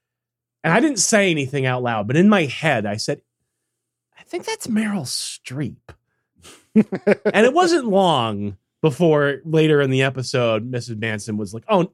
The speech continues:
Speaker 1: I, I was, I was mixed. That's Meryl Streep." And I was like, "Oh," and I was, I felt justified. Somewhere in the back of my head, I was like, "Yes, I
Speaker 2: Mm-hmm.
Speaker 1: got one."
Speaker 2: Yeah.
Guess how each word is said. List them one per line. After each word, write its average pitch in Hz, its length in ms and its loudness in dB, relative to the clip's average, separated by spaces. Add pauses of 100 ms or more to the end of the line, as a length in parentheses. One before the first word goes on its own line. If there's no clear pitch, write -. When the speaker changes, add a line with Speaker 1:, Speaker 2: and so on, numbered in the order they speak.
(120)
Speaker 1:
I, 247 180 -2 (840)
I 208 80 -2
was, 165 340 -4 (220)
I 185 80 4
was 151 160 -2
mixed. 135 280 -4 (120)
That's 214 260 -2
Meryl 110 300 -4
Streep." - 340 -2 (160)
And 165 280 -14
I 147 160 2
was 143 80 2
like, 151 120 -4
"Oh," 127 340 2 (440)
and 175 160 4
I 139 100 2
was, 120 220 -2 (120)
I 135 80 -4
felt 127 260 -2
justified. 123 600 -2
Somewhere 175 260 4
in 151 60 2
the 131 60 0
back 131 260 -2
of 131 60 -8
my 127 80 0
head, 127 120 0
I 117 40 -4
was 107 120 -10
like, 120 200 -20
"Yes, - 560 -4 (260)
I - 80 -8
Speaker 2:
Mm-hmm. 110 160 -6
Speaker 1:
got 240 320 0
one." 151 640 2
Speaker 2:
Yeah. 76 100 -16